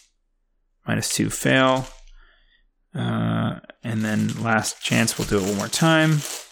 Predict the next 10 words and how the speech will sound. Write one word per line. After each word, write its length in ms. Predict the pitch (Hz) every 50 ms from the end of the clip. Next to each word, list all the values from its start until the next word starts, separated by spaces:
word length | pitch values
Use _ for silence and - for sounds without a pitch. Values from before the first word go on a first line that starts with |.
| - _ _ _ _ _ _ _ _ _ _ _ _ _ _ _ _ _ _ _ _ -
Minus 240 | - 117 110 107 -
two 140 | - - 104
fail. 340 | 104 - - - - - - - _ _ _ - - - - - - - _ _ _ _ _ _ - -
Jeez. 280 | - - - - - - _ _ _ _ _ _ _ _ _ _ _ - - - - - - - - - - _ _ _ _ _ _ _ -
Okay, 500 | - 113 107 101 - - 101 110 127 156
monster 400 | 165 131 123 113 113 - - -
phase. 400 | - - - 120 117 117 117 113
This 180 | 113 110 - -
thing's 240 | - 110 107 110 -
gonna 480 | - 104 101 101 101 107 110 127 123